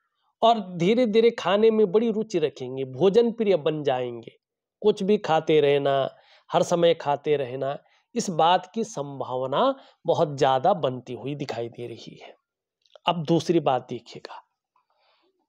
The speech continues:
देखिएगा हमारे जीवन में सबसे ज्यादा जो शुभ हैं या जरूरी हैं, उन चीजों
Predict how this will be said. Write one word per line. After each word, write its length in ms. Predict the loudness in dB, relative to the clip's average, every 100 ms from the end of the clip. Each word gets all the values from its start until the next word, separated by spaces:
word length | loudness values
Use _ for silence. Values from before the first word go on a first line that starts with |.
| _ _ _ _ -12 -10 -12 -6
देखिएगा 540 | 0 0 2 2 2 0
हमारे 460 | -2 0 2 2 0
जीवन 420 | 0 2 4 2 0 -6
में 200 | 2 2
सबसे 380 | 2 -2 0 0
ज्यादा 300 | 4 4 2
जो 160 | 2 0
शुभ 320 | -2 -2 0
हैं 180 | 0 -2
या 220 | 0 2
जरूरी 560 | 2 2 2 4 2 0
हैं, 240 | -6 -12 -18 _ _ _ _ _ _ _ _ _ _
उन 140 | 2 2
चीजों 460 | 2 2 4 4